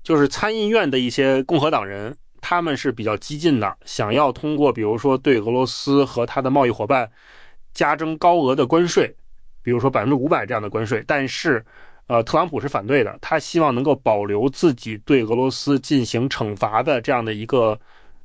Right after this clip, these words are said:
主动权，所以他就让这些议员们暂时不要推进这样的一个法案。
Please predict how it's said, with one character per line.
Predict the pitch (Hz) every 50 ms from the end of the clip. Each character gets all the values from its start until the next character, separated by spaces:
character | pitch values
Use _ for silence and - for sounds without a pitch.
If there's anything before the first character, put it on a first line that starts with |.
| - -
主 | - 123
动 | 113 156 156
权， | - - 101 113 135 - - - - - - - -
所 | - - 139 151 170
以 | 139 117
他 | - - - 139 139 143
就 | 123 - 147 117 110 - - _ _ _ -
让 | - 151 170 143 123 117 120 - - - - - - - - - -
这 | - 143
些 | 123 147 156
议 | 175 160 135
员 | 113 98 104 131
们 | 135 117 113 120
暂 | - - 165 135 113
时 | - - 127
不 | 113 - 120 127
要 | 156 143
推 | - - - 156
进 | 156 165 156 127
这 | 131
样 | 120 104
的 | 101
一 | 101
个 | 107
法 | - - - 110
案。 | 107 110